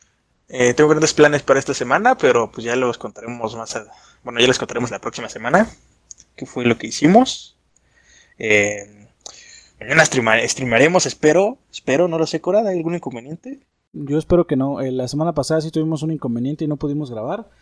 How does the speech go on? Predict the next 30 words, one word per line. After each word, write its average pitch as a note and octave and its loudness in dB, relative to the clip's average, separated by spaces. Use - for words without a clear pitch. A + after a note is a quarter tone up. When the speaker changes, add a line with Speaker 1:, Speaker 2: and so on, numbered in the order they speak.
Speaker 2:
pero A#2+ -8
esperamos C#3 -4
que A#2+ -6
el A#2+ -10
día C#3 -6
de D#3 -4
mañana D3+ -6
o, A#2 -8
o A#2 -14
el A#2 -16
día C#3 -10
de C#3 -10
hoy, D#3 -6
más C#3 -12
bien, D3+ -12
para B2+ -10
los G#2+ -16
que - -20
están C3+ -14
escuchando C3 -14
el A2+ -18
podcast C3 -16
el A2 -14
día A#2 -14
que - -20
sale, G3 -8
el B2 -10
sábado G#3 -10
veintinueve D3 -14
de B2+ -14